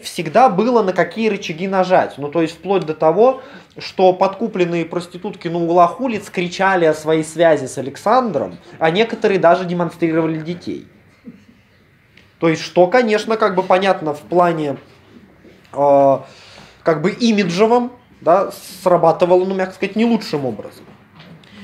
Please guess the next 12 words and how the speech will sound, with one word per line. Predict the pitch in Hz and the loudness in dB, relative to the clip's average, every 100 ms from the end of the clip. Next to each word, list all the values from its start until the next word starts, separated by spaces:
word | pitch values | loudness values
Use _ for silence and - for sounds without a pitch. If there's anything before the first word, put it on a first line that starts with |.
| 190 160 160 - - - | -20 -20 -20 -20 -20 -4
Однако, | - 214 226 170 - - _ _ _ _ - - _ | 0 0 2 0 -4 -16 _ _ _ _ -20 -20 _
да, | - 160 220 - | -2 2 4 2
э, | - 160 156 156 151 147 - | 2 4 8 8 6 2 -6
вот | - 196 240 | -2 0 0
что | - | -2
пишет | 214 233 - 196 | -2 -4 -4 -2
на | 190 | -2
эту | 190 | -2
тему | 180 202 180 | -2 -2 -2
Константин | 175 175 175 165 220 190 | -4 -2 -2 -2 -2 -2
в | 185 | -2
итоге. | - 185 135 110 | 2 2 2 -4